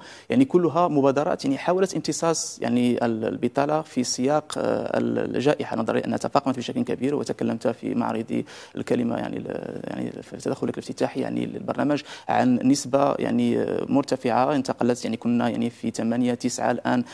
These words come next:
إحدى عشر، اثنا عشر في المئة هي نسبة البطالة، وبالتالي فهذه البرامج جاءت يعني،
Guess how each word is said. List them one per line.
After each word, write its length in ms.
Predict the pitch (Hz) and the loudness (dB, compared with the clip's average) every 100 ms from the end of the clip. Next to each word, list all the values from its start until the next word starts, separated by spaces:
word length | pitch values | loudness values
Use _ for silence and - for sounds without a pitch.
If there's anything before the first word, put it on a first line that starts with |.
| - - | -10 -6
إحدى 180 | 117 | 0
عشر، 360 | 120 120 - 123 | 2 2 0 0
اثنا 180 | 117 120 | 2 0
عشر 280 | 117 123 120 | 0 -2 -2
في 80 | |
المئة 280 | 117 113 120 | 0 2 2
هي 140 | 120 120 | 0 -2
نسبة 240 | 117 117 117 | -2 -4 -4
البطالة، 420 | 117 - 120 127 | -4 0 0 2
وبالتالي 440 | 113 - 131 135 - - | 0 0 2 2 -2 -12
فهذه 300 | - 127 131 | 0 4 4
البرامج 360 | 131 123 135 131 | 4 4 4 4
جاءت 460 | 120 156 170 - - | 4 2 0 -2 2
يعني، 340 | 135 151 | 4 4